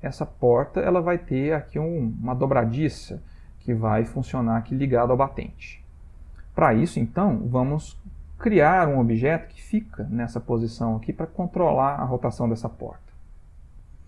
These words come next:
Então, eu vou selecionar a porta, eu vou selecionar aqui também, via dois, né, as arestas, pra selecionar essa aresta de cá. E quando a gente seleciona a aresta, o, o centro da seleção fica aqui.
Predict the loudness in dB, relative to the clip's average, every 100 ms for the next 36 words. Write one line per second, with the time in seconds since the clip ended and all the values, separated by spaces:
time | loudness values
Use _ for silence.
0 | -14 -10 -4 0 2 2 0 -6 -8 -6
1 | -4 -2 2 4 2 0 -6 -6 -16 -20
2 | -10 -4 -2 0 2 2 0 2 2 2
3 | -2 0 4 4 4 0 -6 -18 -20 -20
4 | -20 -20 -14 -6 0 0 -2 -6 2 6
5 | 6 2 -4 -2 -2 0 0 0 -2 0
6 | 2 2 0 -6 -6 -6 -4 -4 -4 -4
7 | -2 -2 -4 -2 -2 -2 -6 -8 0 0
8 | 0 -8 -20 -20 -20 -20 -6 -4 2 4
9 | 4 2 0 0 0 2 2 4 2 0
10 | -4 -10 -6 -2 0 -2 -8 -20 -20 -20
11 | -8 -8 -4 -2 0 0 -2 0 0 0
12 | 0 0 0 0 0 -2 -2 -4 -6